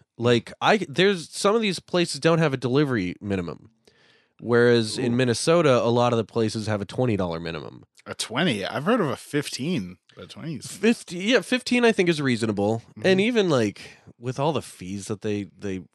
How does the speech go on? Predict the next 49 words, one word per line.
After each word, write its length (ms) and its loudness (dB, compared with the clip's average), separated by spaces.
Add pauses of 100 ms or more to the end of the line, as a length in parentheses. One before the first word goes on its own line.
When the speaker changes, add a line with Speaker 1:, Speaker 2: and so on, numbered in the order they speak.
(140)
Speaker 1:
fuck 340 -8
you 120 -6
with, 240 -4
it's 160 -8
gonna 240 -6
be 140 -10
at 60 -8
least 200 -14
twenty 240 -12
dollars 400 -14
anyway. 380 -6 (460)
Speaker 2:
Mm-hmm. 120 -4
Speaker 1:
Like, 180 6 (220)
I, 60 -8 (140)
I, 240 -2
I 180 8
order 280 8
a 60 6
burrito 440 4
from 180 -2
Qdoba. 640 -2 (280)
You've 140 -10
heard 120 2
of 120 -2
Qdoba, 440 -6
right? 220 -4 (100)
Speaker 2:
Yes, 280 -10
I 80 -16
have. 160 -16 (540)
<laughs> 920 4
Speaker 1:
I 140 8
order 320 12
a 40 12
burrito 480 8
from 180 4
Qdoba, 560 4
and 100 0
it's 180 -4
twenty 320 2
dollars, 380 4
so 100 2
it's 140 -2
not 160 8
hard 340 4
to 80 0
meet 240 0
the 80 0
limit. 320 2 (260)
Speaker 2:
Damn. 260 -10